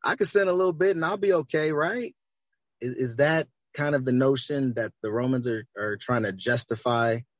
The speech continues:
a means of continuing to do what they wanna do, as opposed to just following Christ and allowing him to transform them? Is that, is that what I'm getting from this?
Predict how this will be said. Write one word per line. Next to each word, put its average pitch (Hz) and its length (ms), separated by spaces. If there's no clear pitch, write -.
a 104 60
means 117 460
of 101 240
continuing 113 580
to 101 80
do 110 200
what 107 160
they 98 140
wanna 110 320
do, 117 420
as 101 140
opposed 107 400
to 101 60
just 98 260
following 101 480
Christ 98 460
and 95 100
allowing 92 380
him 101 200
to 82 80
transform 101 840
them? 143 340
Is 98 140
that, 120 280
is 98 140
that 127 240
what 135 100
I'm 139 160
getting 139 240
from 147 180
this? 143 280